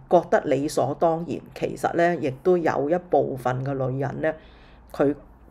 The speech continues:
活得非常之自我嘅吓，佢覺得當佢有一日 change mind 吓，改變咗想法嘅時候呢，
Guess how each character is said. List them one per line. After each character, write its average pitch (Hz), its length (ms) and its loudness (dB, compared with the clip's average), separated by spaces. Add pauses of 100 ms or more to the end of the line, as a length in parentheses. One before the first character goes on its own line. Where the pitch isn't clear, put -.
(220)
活 151 140 0
得 190 340 0
非 180 440 4
常 131 360 -8
之 160 380 -2
自 - 180 -12 (240)
我 127 340 -2
嘅 123 160 -4
吓， 131 280 -4
佢 147 220 -4
覺 156 260 2
得 180 140 2 (440)
當 190 260 8
佢 175 120 8
有 156 280 4
一 180 40 4
日 170 40 2 (140)
change 180 540 0
mind 170 360 2
吓， 156 180 0
改 139 300 0
變 170 200 -2
咗 160 100 0
想 151 260 -4
法 139 200 -8
嘅 139 100 -6
時 - 220 -12
候 139 240 -4
呢， 151 200 -2